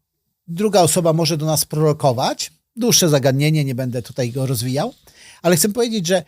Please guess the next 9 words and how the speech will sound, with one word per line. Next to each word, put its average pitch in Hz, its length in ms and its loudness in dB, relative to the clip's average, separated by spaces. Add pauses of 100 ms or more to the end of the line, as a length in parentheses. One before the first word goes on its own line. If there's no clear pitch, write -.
(160)
często 226 400 0 (260)
proroctwa, 170 560 0
które 170 320 -2
są 156 400 0 (200)
takie 156 500 0
trafne, 185 560 0
są 220 220 -2
bardzo 180 220 -2
krótkie. - 460 -4